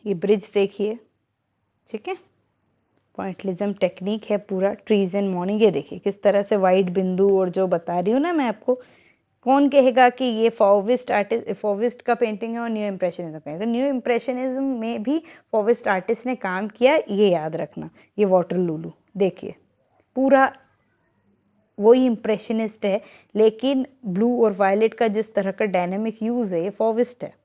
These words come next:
ठीक है। तो वो चीज़ आप उसको देखिए। राउल डफी,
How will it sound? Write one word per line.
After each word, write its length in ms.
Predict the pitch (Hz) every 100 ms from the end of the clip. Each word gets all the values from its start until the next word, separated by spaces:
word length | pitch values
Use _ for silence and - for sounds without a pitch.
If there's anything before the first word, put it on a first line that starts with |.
| _ _ _ _
ठीक 180 | 247 370
है। 120 | 277 _ _ _ _ -
तो 200 | 233 214
वो 240 | 214 233
चीज़ 280 | 226 240 220
आप 260 | 180 196 -
उसको 400 | 196 - 311 349 -
देखिए। 440 | 190 185 - - - _ _ _ _ _ _ _ _ _ - _ _
राउल 340 | 196 214 254 285
डफी, 440 | 190 185 - -